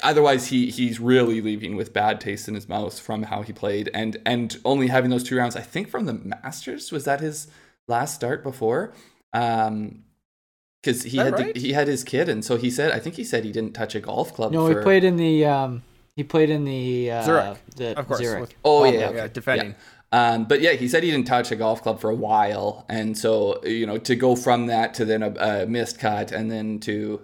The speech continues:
Speaker 1: uh, right into the P G A Championship, uh, I, I, I think it's, it's smart in that he said he has, this is the first time he has played before it. Um, but I, I, yeah, I, I think I'd agree with Kevin. I think it's totally dependent on the player.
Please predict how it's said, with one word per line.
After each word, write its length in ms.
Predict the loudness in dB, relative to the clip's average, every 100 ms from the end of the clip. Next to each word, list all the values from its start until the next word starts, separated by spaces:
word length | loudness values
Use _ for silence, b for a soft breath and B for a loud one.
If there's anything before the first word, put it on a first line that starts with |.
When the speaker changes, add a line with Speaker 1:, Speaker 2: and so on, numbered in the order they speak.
| -8
Speaker 1:
uh, 400 | -8 -6 -8 -10 -12
right 400 | -8 0 0 -2
into 260 | -4 -4 -4
the 60 | -8
P 160 | -8
G 140 | -8 -8
A 40 |
Championship, 680 | -6 -8 -8 -8 -8 -8 -10 b b
uh, 300 | -6 -6 -6 -12 _
I, 80 | -10 -8
I, 400 | -2 0 0 0
I 20 |
think 240 | -2 -2 -2
it's, 140 | -4
it's 280 | -4 -4 -4
smart 340 | -2 0 0
in 120 | 0 0
that 160 | -2
he 180 | 0 -2
said 240 | 2 0
he 200 | 2 0
has, 280 | 2 0 -2 -2
this 180 | -2
is 80 | -2
the 80 | -4
first 240 | -2 -4
time 220 | -2 -4 -2
he 100 | -4
has 120 | -4
played 240 | -6 -6
before 380 | -6 -2 0 2
it. 240 | -2 -6 b b -6
Um, 180 | -4 2
but 120 | 4
I, 120 | 4
I, 220 | 2 -2 -2
yeah, 220 | 2 4
I, 180 | 4 2
I 60 | 0
think 180 | 0
I'd 80 | 0
agree 180 | 0 -2
with 120 | -2
Kevin. 200 | -2 -2
I 60 | -2
think 160 | -2
it's 100 | -4 -2
totally 340 | 0 2 2
dependent 280 | -2 -6 -6
on 60 | -8
the 60 |
player. 420 | -4 -2 0 -2